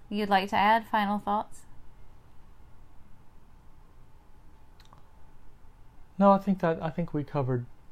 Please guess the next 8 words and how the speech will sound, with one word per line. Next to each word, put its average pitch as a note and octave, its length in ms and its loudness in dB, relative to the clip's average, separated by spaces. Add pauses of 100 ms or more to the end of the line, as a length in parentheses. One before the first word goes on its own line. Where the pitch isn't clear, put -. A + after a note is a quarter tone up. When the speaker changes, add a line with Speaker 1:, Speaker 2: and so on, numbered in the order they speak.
(260)
Speaker 2:
we C3 100 0
covered A2 340 -2
it. A#2+ 100 -8 (360)
Speaker 1:
Yeah. F#3 260 -4 (920)
Okay. B3+ 420 2 (680)
Well, B3 460 10
thanks A#3 280 2
everyone, A#3 680 2